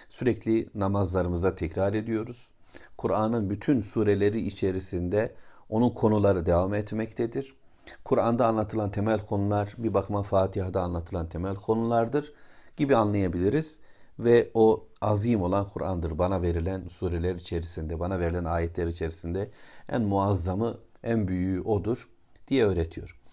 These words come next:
Dolayısıyla Fatiha suresini gözümüzün önüne koyuyoruz. İki kaşımızın arasına duruyor.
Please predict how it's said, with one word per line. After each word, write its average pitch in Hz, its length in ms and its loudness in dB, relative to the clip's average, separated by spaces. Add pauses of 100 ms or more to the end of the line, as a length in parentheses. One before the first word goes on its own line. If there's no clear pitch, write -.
(240)
Dolayısıyla 110 360 4
Fatiha 110 560 2
suresini 107 580 -4 (500)
gözümüzün 104 640 0 (180)
önüne 107 300 0
koyuyoruz. 87 720 -2 (140)
İki - 200 -12
kaşımızın 101 460 0
arasına 101 520 2
duruyor. 90 460 0